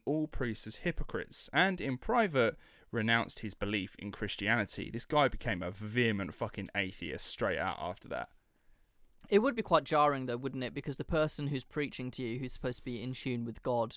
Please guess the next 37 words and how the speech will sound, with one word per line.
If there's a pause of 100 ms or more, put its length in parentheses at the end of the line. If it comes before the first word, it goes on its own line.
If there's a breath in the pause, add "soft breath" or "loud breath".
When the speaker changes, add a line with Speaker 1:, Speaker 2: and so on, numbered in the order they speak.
Speaker 2:
clearly (100)
doesn't (140)
buy
it
themselves
and
is
going
Speaker 1:
Yeah.
Speaker 2:
against
the
teachings. (440)
Speaker 1:
Yeah. (100)
Well,
this
is
this
weird, (160)
like, (340)
sort
of
cultural
movement
where,
like,
you
know,
he
has
this
priest
who's
been
taught
all
this
stuff,